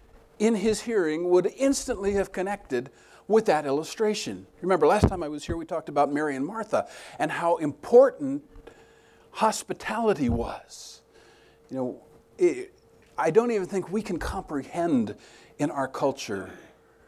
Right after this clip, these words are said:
how crucial it was for you to show hospitality. If somebody came to your house at midnight and you didn't roll out the red carpet,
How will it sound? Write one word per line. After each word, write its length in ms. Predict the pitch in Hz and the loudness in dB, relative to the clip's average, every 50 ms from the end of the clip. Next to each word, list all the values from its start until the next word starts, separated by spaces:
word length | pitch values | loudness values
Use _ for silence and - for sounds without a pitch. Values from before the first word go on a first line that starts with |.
| - - - - _ _ _ _ _ _ _ - - | -20 -20 -20 -20 _ _ _ _ _ _ _ -6 -2
how 80 | 180 156 | -2 -2
crucial 720 | - - - - 214 240 262 240 - - 180 151 143 143 | -4 -6 -8 -2 0 0 0 0 0 -2 -2 0 2 2
it 140 | 147 147 - | 0 0 -2
was 680 | 143 175 160 147 117 104 107 117 - - - - - - _ _ _ _ _ _ _ _ _ _ _ _ _ _ _ _ _ _ _ _ _ _ _ _ _ _ _ _ _ _ _ _ _ _ _ _ _ _ _ _ _ _ _ | -2 -2 -2 -2 -2 -4 -6 -8 -8 -10 -12 -12 -14 -18 _ _ _ _ _ _ _ _ _ _ _ _ _ _ _ _ _ _ _ _ _ _ _ _ _ _ _ _ _ _ _ _ _ _ _ _ _ _ _ _ _ _ _
for 160 | - - 147 135 | -8 -4 -4 -4
you 100 | 143 151 | -4 -4
to 80 | 139 | -8
show 180 | - - 151 127 | -6 -4 -4 -4
hospitality. 800 | 120 - 135 127 - - - - - 185 196 190 147 110 92 - - - - - | -4 -4 -6 -8 -10 -10 -12 -10 -8 -6 -6 -6 -6 -8 -10 -12 -16 -14 -8 -6
If 100 | 156 - | -6 -4
somebody 480 | - - 247 247 254 240 247 214 196 | -4 -2 -2 0 2 4 4 4 2
came 300 | - - - 233 220 202 | 0 -4 -6 -6 -6 -6
to 100 | - 196 | -6 -4
your 200 | 180 180 190 170 | 0 0 0 2
house 420 | - 185 170 143 170 180 - - - - - - - - | 0 -2 -2 -2 -2 -4 -6 -10 -14 -18 -20 -12 -6 -4
at 160 | 120 170 175 | -4 -4 -2
midnight 640 | 160 202 254 208 180 151 131 143 190 - - - - - - - - - - - - _ _ _ _ _ _ _ _ _ _ _ _ _ _ _ _ _ _ _ _ _ _ _ _ _ _ _ _ _ _ _ _ | -2 -2 -2 0 0 0 2 2 0 -2 -4 -10 -8 -6 -4 -4 -4 -6 -14 -20 -20 _ _ _ _ _ _ _ _ _ _ _ _ _ _ _ _ _ _ _ _ _ _ _ _ _ _ _ _ _ _ _ _
and 220 | - 151 156 147 139 | 0 2 2 2 0
you 220 | 135 165 233 262 | -2 -2 -2 -4
didn't 480 | 196 160 214 247 220 226 202 202 - - - _ _ _ _ _ _ _ _ _ - - _ _ _ _ _ _ _ _ _ _ _ - | -2 -2 0 0 0 0 0 -2 -4 -10 -20 _ _ _ _ _ _ _ _ _ -20 -20 _ _ _ _ _ _ _ _ _ _ _ 0
roll 260 | 131 151 185 214 214 | 4 6 6 6 6
out 240 | 196 196 202 196 - | 6 2 0 0 0
the 80 | 185 | -2
red 240 | 165 175 180 160 143 | 0 0 0 0 -2
carpet, 640 | - 202 240 277 285 - 127 123 127 - - - | -2 -2 -2 -2 -2 -2 -4 -6 -6 -8 -14 -18